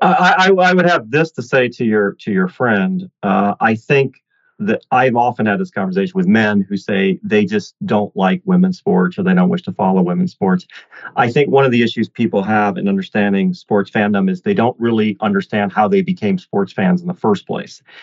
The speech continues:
And typically it happens when you're younger. Uh,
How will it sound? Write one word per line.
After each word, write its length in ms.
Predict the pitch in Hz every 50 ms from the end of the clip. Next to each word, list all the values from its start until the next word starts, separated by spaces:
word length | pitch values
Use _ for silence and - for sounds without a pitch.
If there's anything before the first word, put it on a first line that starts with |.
| - - _ _ _ _
And 240 | - 120 117 110 -
typically 420 | 202 214 214 196 175 165 147 135
it 80 | 123 113
happens 560 | - - 202 214 240 240 - 160 123 107 -
when 140 | 101 101 98
you're 140 | 92 92 90
younger. 540 | 87 92 90 87 85 - - - - _ _ _ _ _ - - _ _ _ _
Uh, 320 | - 107 104 107 101 104